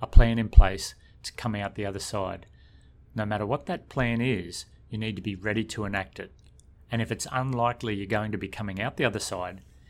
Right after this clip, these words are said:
it's important to act sooner rather than later. And what does that mean? You should be giving yourself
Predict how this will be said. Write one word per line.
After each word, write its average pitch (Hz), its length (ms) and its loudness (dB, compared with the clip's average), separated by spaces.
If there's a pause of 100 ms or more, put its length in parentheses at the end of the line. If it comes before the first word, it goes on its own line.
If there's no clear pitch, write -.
(160)
it's - 180 -6
important 120 540 0
to 107 160 -2
act - 240 -2 (280)
sooner 104 560 0
rather 101 300 -2
than 90 160 -12
later. 92 380 -6 (680)
And 113 160 0
what 120 160 0
does 104 140 -2
that 117 180 0
mean? 160 300 0 (680)
You 123 100 -2
should 147 280 0
be 135 80 0
giving 120 280 -4
yourself - 560 -6